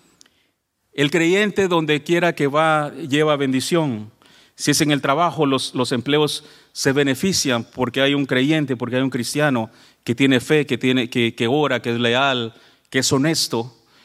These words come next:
Y los negocios se, se benefician. Y las personas que no, que no tienen temor, que no conocen al Señor, saben que hay algo especial en la vida del creyente. No sé si a usted,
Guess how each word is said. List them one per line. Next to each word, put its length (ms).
Y 120
los 120
negocios 380
se, 240
se 140
benefician. 760
Y 60
las 100
personas 400
que 80
no, 260
que 140
no 160
tienen 260
temor, 340
que 80
no 140
conocen 240
al 100
Señor, 320
saben 440
que 120
hay 60
algo 200
especial 640
en 140
la 80
vida 180
del 140
creyente. 640
No 100
sé 160
si 100
a 60
usted, 240